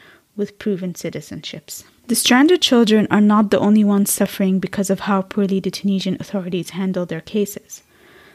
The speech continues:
There are those who already returned but are forgotten or unknown by the relevant departments. Naila Fiki, Vice President of the National Counterterrorism Commission of Tunisia,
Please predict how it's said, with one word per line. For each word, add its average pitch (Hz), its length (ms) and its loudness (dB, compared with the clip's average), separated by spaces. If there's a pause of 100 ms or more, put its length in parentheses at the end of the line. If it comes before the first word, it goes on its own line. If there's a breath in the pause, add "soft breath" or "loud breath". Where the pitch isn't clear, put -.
(140 soft breath)
There 208 160 4
are 226 80 2
those 240 360 2
who 226 120 2
already 202 400 2
returned 190 500 -2
but 190 160 0
are 180 120 -2
forgotten 185 680 -2
or - 240 -4
unknown 190 580 0
by 185 280 -2
the 185 120 -6
relevant 180 440 -4
departments. - 800 -10 (420)
Naila 277 380 4
Fiki, 214 400 0
Vice 196 280 0
President 196 680 -2
of 185 160 -4
the 202 60 -4
National 202 420 -2
Counterterrorism 190 960 -4
Commission 185 480 -4
of 175 100 -10
Tunisia, 190 540 -4